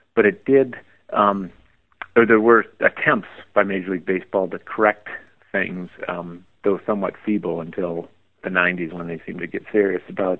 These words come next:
addressing issues of, uh, race. But, you know, Roseboro wanted to be a manager, but as an African-American, uh, he was viewed as being, you know, not having the intellectual capabilities. Um, it wasn't until seventy-five, of course, that Frank Robinson was the first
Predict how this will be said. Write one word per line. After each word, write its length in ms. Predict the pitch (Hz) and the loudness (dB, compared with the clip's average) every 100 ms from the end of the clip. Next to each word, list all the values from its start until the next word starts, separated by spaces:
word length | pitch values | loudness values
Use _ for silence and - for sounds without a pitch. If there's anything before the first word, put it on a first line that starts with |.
| 92 | -8
addressing 560 | 90 98 - 92 92 - | -8 -8 -8 -10 -12 -12
issues 340 | - 95 92 | -10 -10 -8
of, 160 | 92 90 - | -8 -8 -8
uh, 220 | 95 104 _ - - _ | -10 -10 _ -20 -20 _
race. 260 | 101 95 90 - _ _ - - - | -2 0 -2 -10 _ _ -20 -18 -2
But, 180 | 113 - | -2 2
you 80 | 113 | 2
know, 160 | 104 | 2
Roseboro 640 | 98 104 98 113 104 107 | -2 -8 4 4 6 4
wanted 200 | 101 101 | 4 2
to 80 | 92 | 0
be 100 | 98 | -2
a 40 | 95 | 0
manager, 560 | 101 110 104 110 107 - - - _ _ - | 0 -2 0 0 0 -6 -20 -20 _ _ -2
but 100 | 95 | -2
as 160 | 90 | -2
an 100 | 92 | -2
African-American, 840 | 95 - 95 92 98 98 98 98 92 _ _ - | -2 -2 -6 -4 -2 -4 -6 -10 -12 _ _ -4
uh, 160 | 90 | -2
he 180 | 82 92 | -2 -4
was 120 | 90 80 | -8 -6
viewed 320 | 92 95 90 | -4 -2 -4
as 80 | 80 | -6
being, 340 | 95 90 87 82 _ - | -6 -4 -6 -12 _ -14
you 100 | 95 | -10
know, 60 | 87 | -2
not 200 | 90 98 | 0 2
having 200 | 92 87 | 0 -2
the 180 | 87 - - | -6 -6 -8
intellectual 480 | 101 95 - 92 | -4 -4 -4 -8
capabilities. 800 | - 104 98 87 98 101 101 101 - _ _ - - - _ | -4 -4 -4 -4 0 2 2 -2 -6 _ _ -20 -20 -20 _
Um, 300 | - 95 87 | -4 -2 0
it 60 | 92 | -2
wasn't 260 | 95 95 - | -4 -4 -2
until 260 | 98 90 - | -2 -2 -2
seventy-five, 460 | 90 85 98 95 | -2 2 2 2
of 80 | 92 | -2
course, 220 | 98 92 - | -4 -4 -4
that 120 | - - _ _ - | -8 -8 _ _ -8
Frank 280 | 92 87 87 | -6 -4 -2
Robinson 420 | 90 90 90 92 | -2 -4 -10 -12
was 100 | 80 | -14
the 60 | - | -8
first 200 | 98 92 | -4 -4